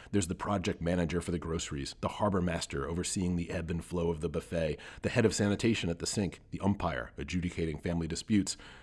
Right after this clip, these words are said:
the therapist who's just there to listen. Some people were born into their roles, others were recruited, and these can change over time. Thanksgiving does not just come from cookbooks and pro tips. It comes from families,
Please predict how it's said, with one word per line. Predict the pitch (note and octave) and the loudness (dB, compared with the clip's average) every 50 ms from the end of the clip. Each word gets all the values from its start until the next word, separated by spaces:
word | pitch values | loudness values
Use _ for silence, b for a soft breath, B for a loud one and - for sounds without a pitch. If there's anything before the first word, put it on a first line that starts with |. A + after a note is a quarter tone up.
| B B B | B B B
the | - F2+ | -12 -4
therapist | - - C3 C#3+ D3 D3 E3 D3 D3 - - | 2 4 6 6 6 6 6 4 4 0 -2
who's | - G#2+ G#2 G2+ - | 0 0 2 0 0
just | - - D2+ C#2+ - | -4 -6 -6 -4 -2
there | - D#2 D2 | -2 -2 -2
to | C2+ C#2 | 0 0
listen. | D2 D2+ - - C#2+ C2+ - - - - - - - - - - - - E2+ | 0 0 0 -2 -4 -6 -8 -12 -18 -20 -20 -20 -20 -20 -20 -18 -12 -6 -2
Some | - - C3 B2+ | 2 2 4 4
people | - C#3 - A2 | 4 4 4 4
were | G#2 F#2+ F2 | 4 4 4
born | E2 G2 G#2+ A#2 A#2+ | 6 6 8 8 8
into | A#2+ A2+ B2+ | 8 6 4
their | A#2 A2+ G#2+ | 4 4 6
roles, | A2 A2+ A2+ A2+ A#2+ B2+ B2 - B B B B B - | 6 6 6 4 4 2 0 -2 B B B B B -2
others | F#2+ G2+ G2 E2+ | 2 2 2 2
were | F#2 F#2 F2+ | 2 2 0
recruited, | F2 E2+ - - B2 B2+ B2 C3+ C3+ C3+ - - - | 0 -2 2 4 4 6 6 4 4 2 -4 -10 -6
and | - - F#3+ F#3 - | -4 -2 0 0 0
these | - A2 B2+ - | 2 0 2 2
can | - F#2+ | 2 0
change | E2 - B2 A#2+ A#2+ A2+ G2 G2+ | 2 4 4 4 6 6 6 4
over | E2+ F2+ | 4 2
time. | - - A#2+ B2 G2 D#2 C#2+ C#2 - - - - - - - B B B B B B B | 0 0 0 0 0 0 -2 -4 -6 -12 -20 -20 -20 -20 -20 B B B B B B B
Thanksgiving | C3 A#2+ A2 - - C3+ A#2 A2+ G#2+ | -2 -2 0 2 4 6 8 8 6
does | F#2 F#2 E2 F#2+ | 6 4 2 4
not | F#2+ F2+ F#2 | 4 2 2
just | - F2+ E2 - - | 2 0 -2 0 0
come | F2+ E2 D#2+ | 0 0 0
from | - D2+ - | -2 -6 -2
cookbooks | - - - - - - E2 - - - | 0 0 0 0 -2 -4 -2 -2 -4 -4
and | D2 C#2 - | -4 -6 -4
pro | - - E2 C#2+ - | -2 0 0 0 -2
tips. | - - - - - - - - b b b b b b | -4 -8 -8 -8 -10 -12 -12 -14 b b b b b b
It | A2 G2+ | -4 0
comes | - G#2+ F#2+ | 2 2 2
from | - F#2 E2 | 2 0 -2
families, | C#2+ - D2+ C#2+ C#2 C2+ B1+ B1 A#1+ - - | -2 -2 -4 -2 -2 -4 -4 -6 -8 -10 -12